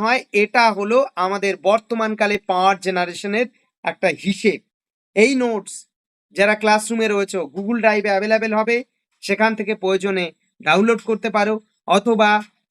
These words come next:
এগুলোকে হাইলাইট করে করে মুখস্থ করতে হবে যেন তেন প্রকারে। তুমি আমাদের টিচমেন্টের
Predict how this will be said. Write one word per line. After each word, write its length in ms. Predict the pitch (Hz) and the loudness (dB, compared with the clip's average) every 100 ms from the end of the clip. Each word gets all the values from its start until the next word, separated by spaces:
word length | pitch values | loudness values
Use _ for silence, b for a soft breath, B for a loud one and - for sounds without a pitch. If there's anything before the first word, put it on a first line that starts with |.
| - | -4
এগুলোকে 420 | 190 220 220 214 185 | 0 2 2 2 2
হাইলাইট 360 | 165 202 214 214 - | 2 2 2 0 -4
করে 160 | 208 208 | -4 -2
করে 140 | 214 202 190 | -2 -2 -2
মুখস্থ 340 | 196 226 - 214 | -2 -4 -4 -6
করতে 200 | 208 185 196 | -4 0 2
হবে 160 | 190 185 | 2 0
যেন 140 | 185 202 202 | 0 0 0
তেন 120 | 196 196 | 0 -2
প্রকারে। 300 | 180 180 160 123 _ _ _ - | -4 -2 -2 -2 _ _ _ 0
তুমি 180 | 202 208 202 - | 4 4 0 -4
আমাদের 300 | 185 202 202 190 - _ | 0 2 2 0 -2 _
টিচমেন্টের 680 | 190 190 190 214 208 214 | -4 -4 0 2 4 2